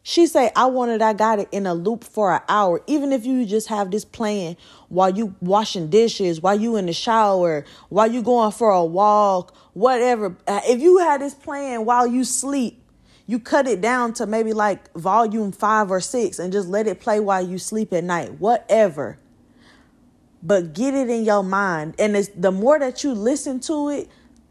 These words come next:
you will start to get excited. You will start to imagine the things that you want and imagine yourself having it. Like, really, go get on YouTube, put in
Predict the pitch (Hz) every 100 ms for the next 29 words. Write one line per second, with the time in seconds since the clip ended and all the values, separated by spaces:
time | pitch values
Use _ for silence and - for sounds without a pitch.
0 | _ - 190 294 247 233 233 170 - 185
1 | 180 175 131 - - 214 220 180 156 160
2 | 214 214 185 196 180 120 - 175 147 -
3 | _ - 220 180 196 240 220 202 180 170
4 | 226 220 202 196 175 233 208 208 220 -
5 | 170 156 165 202 185 185 185 185 - 175
6 | 156 190 180 151 131 - - - 233 254
7 | 302 285 175 160 _ 165 254 349 415 359
8 | 311 285 - 247 226 294 294 285 277